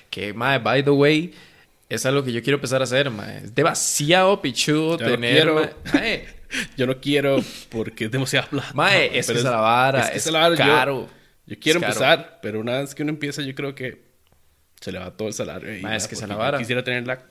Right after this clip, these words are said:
Speaker 2: la colección.
Speaker 1: De hecho,
Speaker 2: Quisiera
Speaker 1: mae,
Speaker 2: tener toda esta pared llena, mae.
Speaker 1: mae, de hecho, este mae y yo hablábamos, y mae, el mae, hablábamos de un disco y el mae era como, "Uy, mae, vieras el vinilo de esa vara",
Speaker 2: <laughs>
Speaker 1: porque
Speaker 2: Sí,
Speaker 1: mae ya
Speaker 2: claro,
Speaker 1: lo buscó,
Speaker 2: güey.
Speaker 1: güey,
Speaker 2: Sí, sí, sí.
Speaker 1: <laughs> de fijo.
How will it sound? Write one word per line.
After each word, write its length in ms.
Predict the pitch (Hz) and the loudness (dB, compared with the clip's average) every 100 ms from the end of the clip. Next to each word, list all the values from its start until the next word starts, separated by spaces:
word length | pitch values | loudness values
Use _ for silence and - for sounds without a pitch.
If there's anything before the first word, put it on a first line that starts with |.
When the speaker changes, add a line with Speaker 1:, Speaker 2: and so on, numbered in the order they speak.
| _ - | _ -6
Speaker 2:
la 280 | 135 - - | -2 -2 -2
colección. 540 | 98 87 - 85 110 - - | -12 -12 -16 -16 -16 -14 -2
Speaker 1:
De 80 | 107 | 0
hecho, 220 | 117 151 | 2 2
Speaker 2:
Quisiera 60 | |
Speaker 1:
mae, 200 | 151 143 120 | 4 4 4
Speaker 2:
tener 200 | 110 - | 0 -6
toda 120 | 151 | -4
esta 200 | 139 151 | -2 -2
pared 240 | 151 156 139 | 0 -2 0
llena, 280 | 143 127 - | -4 -6 -10
mae. 220 | - - | -14 -10
Speaker 1:
mae, 160 | - 139 | 0 2
de 40 | 117 | 2
hecho, 140 | - | 0
este 160 | 131 135 | -4 0
mae 180 | 135 | 0
y 60 | 135 | 0
yo 160 | 135 135 | 2 2
hablábamos, 680 | 135 139 135 139 165 - _ _ - | 4 2 2 -2 -4 -8 _ _ -10
y 140 | 110 101 | -6 -4
mae, 500 | 104 110 110 101 - | -2 -2 -2 -4 -8
el 160 | 104 95 | -10 -4
mae, 400 | 107 110 107 - | -2 0 -2 -4
hablábamos 440 | 104 110 135 156 | -4 0 0 -2
de 40 | 139 | -4
un 80 | |
disco 380 | 139 170 170 156 | -2 -2 0 0
y 40 | 135 | 0
el 120 | 113 | 0
mae 160 | 113 | 0
era 160 | 110 113 | -2 -2
como, 180 | 113 107 | -4 -6
"Uy, 320 | 151 143 135 117 | -4 -4 -4 -8
mae, 420 | 113 113 113 113 | -6 -4 -4 -2
vieras 220 | 117 120 | -2 0
el 100 | 135 | 0
vinilo 440 | 113 110 120 120 120 | 0 -2 -2 -2 -2
de 60 | |
esa 140 | 110 113 | -2 -4
vara", 160 | 113 | -4
Speaker 2:
<laughs> 20 | 107 | -6
Speaker 1:
porque 180 | 113 | -6
Speaker 2:
Sí, 60 | 120 | -2
Speaker 1:
mae 100 | 127 | 0
ya 80 | 151 | 2
Speaker 2:
claro, 80 | 180 | 4
Speaker 1:
lo 40 | |
buscó, 480 | 185 175 208 214 220 | 6 4 2 4 6
Speaker 2:
güey. 160 | 175 135 | 4 2
Speaker 1:
güey, 100 | 113 | -2
Speaker 2:
Sí, 60 | 104 | -2
sí, 120 | 113 123 | -2 -2
sí. 60 | |
Speaker 1:
<laughs> 80 | 165 | -2
de 120 | 139 | -4
fijo. 520 | 120 180 226 220 127 | -4 -4 -4 -4 -8